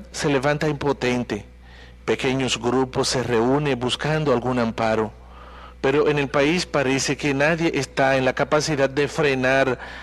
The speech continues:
las acciones criminales de los vándalos que dicen actuar en nombre del secretario de Medio Ambiente, Jaime David Fernández Mirabal.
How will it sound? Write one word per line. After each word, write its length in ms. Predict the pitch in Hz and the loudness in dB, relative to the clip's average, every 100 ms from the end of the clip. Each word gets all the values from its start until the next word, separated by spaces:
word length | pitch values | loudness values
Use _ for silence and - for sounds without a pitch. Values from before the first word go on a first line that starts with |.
| - - | -12 -2
las 180 | - 143 | -2 0
acciones 400 | - 151 147 - | -2 0 0 0
criminales 680 | 156 147 131 131 135 135 | 0 0 2 2 2 2
de 80 | 131 | 0
los 180 | 123 117 | 0 2
vándalos 520 | 143 190 156 123 - - - - - - | 2 2 2 0 -4 -10 -18 -18 -18 -10
que 120 | - | -4
dicen 280 | 120 127 156 | -2 -2 0
actuar 640 | 131 - 135 135 139 135 - | -2 -2 2 4 4 2 0
en 260 | 117 117 | -2 0
nombre 380 | 123 143 156 151 | 0 0 2 0
del 160 | 120 123 | -2 -4
secretario 540 | 135 117 117 131 135 | -4 -2 0 2 2
de 80 | 127 | 2
Medio 260 | 127 127 120 | 0 0 0
Ambiente, 460 | 113 127 143 156 - | 0 0 0 -2 -2
Jaime 340 | 139 127 120 | -2 0 0
David 320 | 113 113 123 120 | 0 -2 -4 -2
Fernández 640 | 135 117 117 123 117 120 | 0 0 2 0 0 -2
Mirabal. 480 | 113 107 123 113 | 0 2 2 0